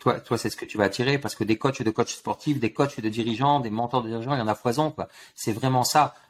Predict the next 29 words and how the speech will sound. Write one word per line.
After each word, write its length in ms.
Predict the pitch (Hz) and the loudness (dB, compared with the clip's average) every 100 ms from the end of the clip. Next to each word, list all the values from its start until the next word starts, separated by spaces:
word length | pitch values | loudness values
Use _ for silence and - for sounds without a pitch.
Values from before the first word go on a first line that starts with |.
| _ | _
Après, 400 | - - 135 117 | -8 -2 0 0
euh, 80 | 101 | -2
faire 220 | - 110 | -2 -4
notre 240 | 107 - | -4 -6
propre 320 | 117 120 110 107 | -8 -4 -2 -2
pub, 300 | - 147 110 | -2 -2 2
euh, 720 | 104 98 95 95 95 95 95 | 2 2 2 2 2 2 2
pas 200 | - 110 | -2 -6
forcément 400 | 110 - 110 107 | -4 -4 -2 0
d'intérêt. 580 | 104 101 117 143 110 | 0 -2 0 0 0
Je 80 | 98 | 0
dirais 200 | 107 104 | 0 0
juste 280 | 101 127 107 | 0 -2 -2
que 340 | - 117 107 - - - | 0 0 0 -4 -12 -20
je 80 | _ | _
vais 80 | 117 | 0
te 40 | |
partager 380 | 120 - 120 113 | 0 2 0 2
un 120 | 110 | 2
lien 200 | 110 131 | 2 2
pour 140 | 131 113 | 0 -2
que 140 | - | 0
les 100 | 104 | 0
gens, 280 | 101 131 127 | 2 2 2
euh, 40 | 107 - _ - | -2 -10 _ -16
je 100 | 104 | -4
le 80 | 104 | 0
mets, 300 | 107 110 104 | 2 4 4
euh, 580 | 98 95 92 101 104 | 4 2 -2 -4 -6